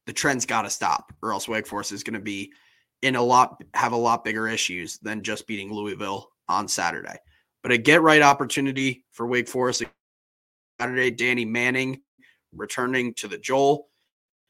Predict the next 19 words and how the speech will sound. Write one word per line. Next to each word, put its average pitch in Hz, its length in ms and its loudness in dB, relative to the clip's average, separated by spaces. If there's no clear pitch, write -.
That 120 220 -2
game 120 320 -2
will 117 140 -4
be 110 320 -4
at 104 260 0
twelve 131 240 -2
o'clock, 123 400 0
I 123 100 -2
believe, 131 400 0
on 120 140 0
E 120 160 -2
S 110 180 -2
P 117 180 -6
N 101 180 -8
U. 143 320 2
We'll 127 140 -2
have 123 280 0
a 113 280 -2
comprehensive 127 960 0